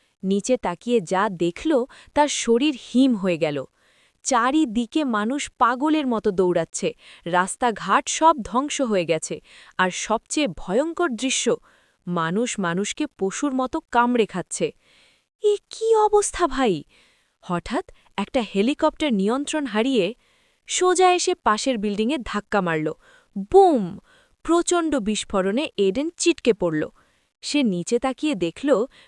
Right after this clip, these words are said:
ভিড়ের মাঝে একটা ছোট্ট মেয়ে দাঁড়িয়ে আছে। এডেন ভাবল, "ইস, মেয়েটা মনে হয় হারিয়ে গেছে।"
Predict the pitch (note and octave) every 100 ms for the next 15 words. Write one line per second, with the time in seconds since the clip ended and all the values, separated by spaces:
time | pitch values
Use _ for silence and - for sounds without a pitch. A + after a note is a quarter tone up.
0 | - E3+ F3 A#3+ D4+ D4+ C#4 C4+ D#4+ D#4+
1 | - E4 - - F4+ - F#4+ C4 B3+ A#3
2 | F#3+ E3 D#3 C#3+ - - _ _ _ _
3 | - F3 F3 A#3+ B3 F3+ F3 B3+ C#4+ B3+
4 | _ _ _ - D#4 C#4+ - - - F#3
5 | F3+ G#3+ C#4+ E4 D#4 D#4 D4+ E4+ - G3+
6 | G3 A3 F3 D3+ - E3